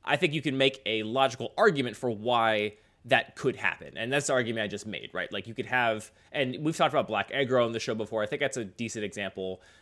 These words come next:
I think there are plenty of other kinds of decks, color combinations even, that very rarely get drafted in my cube. And I think it's because those color combinations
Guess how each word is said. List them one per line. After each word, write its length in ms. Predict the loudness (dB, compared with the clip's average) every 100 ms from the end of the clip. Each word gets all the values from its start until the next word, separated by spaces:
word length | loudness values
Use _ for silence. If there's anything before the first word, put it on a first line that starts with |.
| -10
I 40 |
think 120 | -2
there 120 | 2 2
are 80 | -2
plenty 200 | -2 0
of 60 | 2
other 160 | 2 0
kinds 260 | -2 -4
of 100 | -4
decks, 300 | -2 -2 -6 -6
color 220 | 0 2
combinations 520 | 2 0 -2 -6 -8
even, 200 | -10 -8
that 240 | -6 -6 _ _ -2
very 180 | 0 2
rarely 400 | 2 0 -4 -8 -8
get 120 | -4
drafted 320 | -2 -2 -4
in 60 | -6
my 120 | -8
cube. 320 | -2 0 2
And 120 | 2
I 40 | 0
think 180 | -2 -4
it's 120 | -6
because 320 | -4 0 0
those 120 | -2
color 220 | -2 -4
combinations 720 | -2 -4 -4 -6 -8 -10 -12